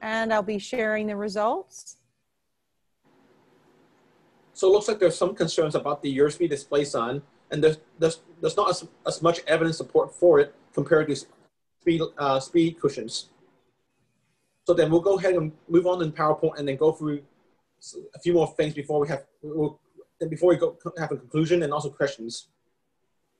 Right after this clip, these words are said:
Speaker 1: Okay, I'll stop sharing the results now.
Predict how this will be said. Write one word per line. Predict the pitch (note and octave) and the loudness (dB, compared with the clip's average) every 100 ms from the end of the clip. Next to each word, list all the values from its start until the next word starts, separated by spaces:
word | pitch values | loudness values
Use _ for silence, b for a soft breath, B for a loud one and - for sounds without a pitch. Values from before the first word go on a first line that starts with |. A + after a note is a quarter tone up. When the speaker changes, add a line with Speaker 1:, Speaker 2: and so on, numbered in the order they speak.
| _ _ _ _ _ _ _ _ _ _ _ _ _ _ _ _ _ _ _ _ _ _ _ _ _ _ - _ _ _ _ _ - F#3 | _ _ _ _ _ _ _ _ _ _ _ _ _ _ _ _ _ _ _ _ _ _ _ _ _ _ -20 _ _ _ _ _ -20 -20
Speaker 1:
Okay, | - A#3+ E4+ - | -10 -10 -8 -8
I'll | G3+ | -8
stop | - G#3+ G3 | -4 -4 -4
sharing | - G3 F#3+ | -8 -8 -6
the | F#3 | -8
results | F3 F3 E3+ - F3 | -8 -8 -8 -10 -14
now. | F3 A#3 | -12 -12